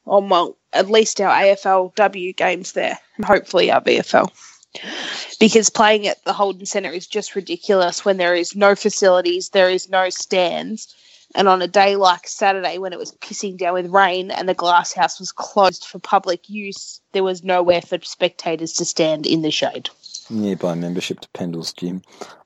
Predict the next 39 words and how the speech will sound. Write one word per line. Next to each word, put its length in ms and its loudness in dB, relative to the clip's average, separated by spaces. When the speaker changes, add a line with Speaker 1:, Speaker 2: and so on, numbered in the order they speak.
Speaker 1:
No, 180 8
that's, 220 2
like, 240 2
underground. 800 0
Speaker 2:
Ah. 260 -2
Speaker 1:
Yeah. 280 -6
I'd 140 -4
rather 420 0
not 240 -12
go 200 0
to 60 -8
Pendle's 420 -14
gym. 360 -10
<laughs> 40 0
Speaker 2:
We 80 4
only 180 6
have 80 6
a 60 0
couple 220 4
more 140 0
talking 280 -6
points. 320 -10
The 120 -8
first 240 2
one 120 0
we 60 -4
begin 220 -4
with 160 -2
is 360 -4
a 280 -4
rumour 520 -6
that's 480 -4
been, 480 -2
the 80 -6
story's 440 4
broken 420 -2
a 40 -4
little 280 -2
bit 200 -2